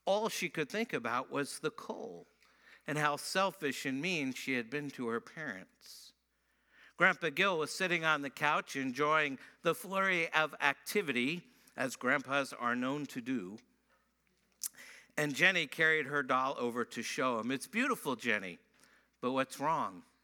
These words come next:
You look so sad." "I just don't understand, Grandpa Gil." "What don't you understand, Jenny?" "The coal." Jenny nodded. "Well, I wondered if maybe I should tell you about our family tradition,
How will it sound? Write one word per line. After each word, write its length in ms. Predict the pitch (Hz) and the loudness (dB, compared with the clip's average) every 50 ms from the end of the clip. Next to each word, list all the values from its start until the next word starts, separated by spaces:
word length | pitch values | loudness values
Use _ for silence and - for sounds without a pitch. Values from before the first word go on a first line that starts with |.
| _ _ _ _ _ - | _ _ _ _ _ -8
You 160 | 131 117 117 | -4 -4 -2
look 180 | 117 117 113 - | -2 -2 -4 -4
so 220 | - - 107 98 | -8 -8 -8 -6
sad." 580 | - - - 143 131 107 87 87 80 - _ - _ _ _ _ _ _ _ _ _ _ _ _ _ _ _ _ _ _ _ - _ _ - | -6 -6 -6 -4 -4 -6 -6 -10 -16 -18 _ -20 _ _ _ _ _ _ _ _ _ _ _ _ _ _ _ _ _ _ _ -20 _ _ -6
"I 100 | - 131 | -6 -4
just 320 | 123 - - 175 156 - - | -4 -4 -6 -6 -6 -6 -4
don't 240 | 170 156 160 165 | -2 -2 -2 -2
understand, 800 | - 143 147 135 139 135 - - - - 147 151 139 120 107 101 92 | -2 -4 -2 -2 -2 -2 -4 -8 -10 -8 -6 -4 -4 -4 -4 -8 -8
Grandpa 320 | 101 104 104 87 - 104 | -8 -8 -8 -8 -12 -12
Gil." 380 | 92 - 107 110 107 107 107 - _ _ _ _ _ _ _ _ _ _ _ _ _ _ _ - | -8 -6 -4 -4 -4 -6 -8 -12 _ _ _ _ _ _ _ _ _ _ _ _ _ _ _ -6
"What 200 | 165 165 - - | -6 -6 -4 -4
don't 200 | 185 170 170 165 | -6 -6 -6 -6
you 140 | 165 147 139 | -6 -4 -4
understand, 640 | 139 135 131 131 - - - 135 120 101 92 82 | -2 -2 -4 -6 -8 -10 -10 -8 -8 -8 -10 -10
Jenny?" 360 | - 101 101 101 107 107 104 _ _ _ _ _ _ _ _ _ | -12 -12 -12 -12 -12 -14 -16 _ _ _ _ _ _ _ _ _
"The 100 | - 98 - | -16 -16 -14
coal." 440 | - - 147 175 190 175 - - _ _ _ _ _ _ _ _ _ _ _ _ _ _ _ - | -8 -8 -6 -6 -6 -8 -8 -10 _ _ _ _ _ _ _ _ _ _ _ _ _ _ _ -6
Jenny 280 | - 165 175 165 156 | -2 -2 0 0 0
nodded. 600 | 151 151 151 151 151 143 131 110 95 85 - - - _ _ _ _ _ _ - - - - - - _ | 2 4 4 4 4 2 2 0 -6 -10 -12 -14 -20 _ _ _ _ _ _ -20 -20 -20 -20 -20 -14 _
"Well, 160 | - 165 190 190 | 2 4 6 6
I 120 | 185 180 | 6 4
wondered 420 | 170 175 190 202 196 185 180 170 | 4 4 2 2 4 4 2 0
if 140 | 156 147 - | 0 -2 -4
maybe 380 | 151 156 156 160 156 143 151 143 | 0 2 2 2 2 2 0 0
I 100 | 139 131 | 0 0
should 280 | - - - 123 - | -2 -6 -12 -12 -10
tell 220 | - - 143 139 139 | -2 0 2 2 2
you 180 | 131 120 117 | 2 0 0
about 300 | 117 107 104 120 117 113 | 0 0 0 0 0 2
our 120 | 113 110 107 | 0 0 -2
family 460 | - - 123 120 120 117 117 110 104 | -2 -4 -2 -2 -2 -2 -2 -6 -6
tradition, 640 | - - 117 107 110 127 120 - - 101 95 90 | -8 -8 -8 -4 -4 -4 -4 -4 -8 -12 -14 -14